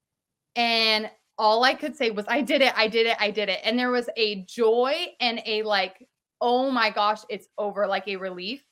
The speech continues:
And she said, "What did you do?" <laughs> Like, she had no idea. And I was like, "Mom, I broke up with my girlfriend." And it was like, she starts cre-,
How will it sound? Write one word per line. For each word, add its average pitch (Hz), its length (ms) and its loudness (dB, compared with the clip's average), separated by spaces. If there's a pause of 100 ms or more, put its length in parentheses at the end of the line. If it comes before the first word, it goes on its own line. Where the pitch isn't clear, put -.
(380)
And 254 140 -2
she 262 120 -4
said, 247 220 0
"What 226 220 2
did 302 160 -2
you 269 120 0
do?" 262 460 -2
<laughs> - 60 -10
Like, 285 160 2
she - 200 -4
had 285 220 2
no 240 140 4
idea. 233 300 2
And 233 100 -4
I 240 80 2
was 233 120 -4
like, 214 140 -6
"Mom, 208 200 -2
I 202 80 -2
broke 196 340 -2
up 196 140 -2
with 196 160 -10
my 190 120 -6
girlfriend." 190 640 -4 (640)
And 269 140 2
it 269 100 0
was 302 140 -4
like, 269 260 4 (200)
she 277 240 -4
starts 247 300 -4
cre-, - 340 -12